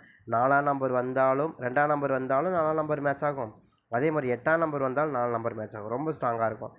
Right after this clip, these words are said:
அப்ப நாலாம் நம்பர் மூணு போர்டுக்குமே காமனான ஒரு நம்பரா தெரியுது. அதனால நம்ம நாலாம் நம்பருக்கான ஆக்சுவலான வாய்ப்புங்கிறது ரொம்ப ஸ்ட்ராங்கா இருக்கு அப்படின்னு எதிர்பார்க்குறோம். யாருக்காச்சும் உங்க கணக்குல யாராவது நாலாம் நம்பர் மேட்ச் ஆகுதுங்க, எனக்கும் ரொம்ப ஸ்ட்ராங்கா நாலாம் நம்பரே மேட்ச் ஆகுறதுக்கு நிறைய வாய்ப்பு இருக்குங்க அப்படின்னு நீங்க நினைச்சீங்கன்னா,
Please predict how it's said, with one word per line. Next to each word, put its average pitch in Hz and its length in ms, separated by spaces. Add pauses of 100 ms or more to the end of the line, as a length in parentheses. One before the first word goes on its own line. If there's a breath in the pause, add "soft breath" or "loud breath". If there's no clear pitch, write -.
(200 loud breath)
அப்ப 156 200
நாலாம் 160 280
நம்பர் 156 260
மூணு 160 320
போர்டுக்குமே 160 460
காமனான 160 600
ஒரு 139 140
நம்பரா 123 320
தெரியுது. 117 320
அதனால 127 320
நம்ம 131 220 (520 soft breath)
நாலாம் 151 280
நம்பருக்கான 135 440
ஆக்சுவலான 165 520
வாய்ப்புங்கிறது 139 540
ரொம்ப 127 200
ஸ்ட்ராங்கா 117 400
இருக்கு 151 260
அப்படின்னு 123 280
எதிர்பார்க்குறோம். 123 640 (380 soft breath)
யாருக்காச்சும் 147 480
உங்க 139 240
கணக்குல 139 380
யாராவது 123 340
நாலாம் 131 300
நம்பர் 123 260
மேட்ச் 117 320
ஆகுதுங்க, 117 460
எனக்கும் 151 280
ரொம்ப 143 180
ஸ்ட்ராங்கா 139 340 (420 soft breath)
நாலாம் 139 320
நம்பரே 147 260
மேட்ச் 139 300
ஆகுறதுக்கு 139 320
நிறைய 131 200
வாய்ப்பு 131 320
இருக்குங்க 123 260
அப்படின்னு 131 260
நீங்க 117 160
நினைச்சீங்கன்னா, 123 460